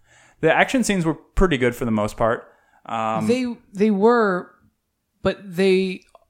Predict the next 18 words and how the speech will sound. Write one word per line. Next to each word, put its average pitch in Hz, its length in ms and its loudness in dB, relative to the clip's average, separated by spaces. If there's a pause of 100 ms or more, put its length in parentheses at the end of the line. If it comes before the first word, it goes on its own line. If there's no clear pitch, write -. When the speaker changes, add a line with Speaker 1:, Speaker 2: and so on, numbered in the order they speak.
(120)
Speaker 2:
oftentimes 180 680 -2
were 147 200 -4
just 170 680 -2
people 160 480 -4 (480)
fighting, 156 500 0
and 147 160 -4
there 135 120 2
wasn't 143 320 -2 (180)
too - 220 -2
much 147 200 -2
creativity 131 540 -4
behind 117 380 -10
it. - 120 -18 (280)
Speaker 1:
Yeah. 98 240 -12 (440)
Speaker 2:
You 196 140 -4
notice 220 240 -2
the, 208 120 -2
uh, 180 260 -4